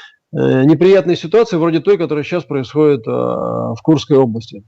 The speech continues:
Вот Зеленский говорит, мы вот таким образом ближе к победе. Вот давайте сделаем так, чтобы некому было поставлять помощь.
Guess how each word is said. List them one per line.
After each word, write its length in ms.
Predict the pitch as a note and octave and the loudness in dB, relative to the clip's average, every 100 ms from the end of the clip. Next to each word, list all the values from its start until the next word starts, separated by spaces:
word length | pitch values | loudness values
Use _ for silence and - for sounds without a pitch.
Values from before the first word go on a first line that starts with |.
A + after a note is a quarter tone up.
| _ _ | _ _
Вот 160 | C3+ C3 | -8 -2
Зеленский 400 | B2 F#3 B3+ - | 4 4 4 2
говорит, 260 | D#3 F3 A2+ | 4 4 4
мы 300 | C#3+ A#3 F3+ | 2 4 2
вот 120 | B2 | 0
таким 220 | E3 D#3 | -4 0
образом 260 | F3+ D3 C#3+ | 0 0 -2
ближе 260 | C#3 D#3 D3 | 0 0 0
к 60 | |
победе. 380 | D3+ B2+ A2 F2+ G#2+ | -2 -2 -4 -10 -12
Вот 160 | A#2+ | -4
давайте 420 | B2+ F3+ A3 F3+ E3 - - - - _ | 0 2 2 -2 -8 -16 -20 -20 -20 _
сделаем 440 | C3+ B2+ F3 E3+ D#3 | -4 2 4 4 2
так, 180 | G#3 | 0
чтобы 220 | G3 C#3+ D#3 | -2 -2 0
некому 280 | G3+ F3 | 2 2
было 200 | D#3+ E3 | 0 0
поставлять 520 | D3+ - - E3 E3 - | -2 -6 -2 -2 -2 -4
помощь. 360 | C3 G#2 - | -6 -6 -16